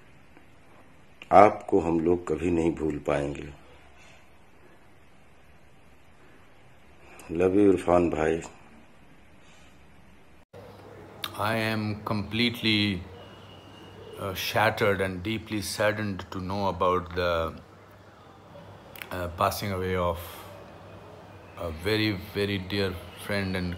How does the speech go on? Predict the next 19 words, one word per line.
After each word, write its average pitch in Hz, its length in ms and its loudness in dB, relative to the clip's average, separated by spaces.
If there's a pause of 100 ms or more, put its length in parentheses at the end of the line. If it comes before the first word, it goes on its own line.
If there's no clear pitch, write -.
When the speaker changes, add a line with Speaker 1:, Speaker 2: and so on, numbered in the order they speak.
Speaker 2:
colleague 98 380 0 (1160)
and 101 180 -4
drama 98 280 2
school 92 460 -6
junior, 92 540 -4 (1200)
uh, 85 540 -4 (760)
Irfan 92 420 -6
Khan. 85 360 -6 (2000)
It's - 240 -6
not 113 220 4
only 113 280 2
the 107 140 4
loss 104 600 2
of 98 280 -2
the 92 300 -2
Hindi 104 300 -2
film 101 240 -4
industry, 101 600 -2
or 92 400 4